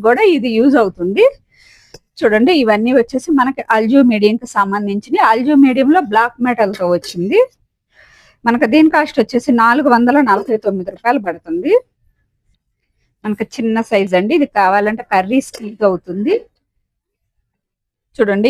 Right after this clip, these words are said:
ఇవన్నీ వచ్చి మనకి, ఇవి వచ్చేసి మనకి అల్జో మీడియం బాండీస్. మనకి దీని కాస్ట్ వచ్చేసి మూడు వందల ముప్పై ఎనిమిది రూపాయలు పడుతుంది. ఇది కూడా మనకి అల్జో మీడియం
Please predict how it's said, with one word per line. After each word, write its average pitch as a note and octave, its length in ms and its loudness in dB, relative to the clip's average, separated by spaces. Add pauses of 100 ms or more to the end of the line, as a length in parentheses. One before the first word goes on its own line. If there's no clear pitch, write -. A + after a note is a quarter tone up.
ఇవన్నీ G3+ 380 0
వచ్చి G3+ 180 -4 (100)
మనకి, A3 460 -4 (420)
ఇవి A#3 120 0
వచ్చేసి D4+ 340 -2 (100)
మనకి B3+ 260 -2 (180)
అల్జో B3+ 280 0 (120)
మీడియం C#4 280 4 (100)
బాండీస్. F#3+ 520 -2 (540)
మనకి C#4+ 300 0
దీని E4+ 240 2
కాస్ట్ E4 280 0
వచ్చేసి C#4+ 400 0 (840)
మూడు E4+ 240 2
వందల D4 320 2
ముప్పై B3 220 -2 (100)
ఎనిమిది G#3 260 0
రూపాయలు A#3 300 0
పడుతుంది. F#3 440 -2 (1800)
ఇది A#3+ 160 2
కూడా D#4+ 200 2
మనకి C#4+ 280 -2
అల్జో B3+ 260 0 (120)
మీడియం G#3+ 260 2